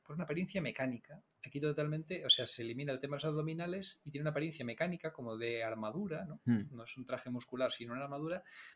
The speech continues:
Speaker 1: para integrarse más con la arquitectura de, de, de, del, el, con, con el entorno, ¿no? Esa era la, la intención de, de Tim Burton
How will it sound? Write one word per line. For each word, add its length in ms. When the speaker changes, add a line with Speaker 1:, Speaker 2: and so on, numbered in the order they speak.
Speaker 1:
para 180
integrarse 540
más 160
con 180
la 80
arquitectura 720
de, 200
de, 200
de, 300
del, 480
el, 220
con, 220
con 200
el 80
entorno, 460
¿no? 220
Esa 220
era 100
la, 180
la 160
intención 540
de, 240
de 100
Tim 160
Burton 340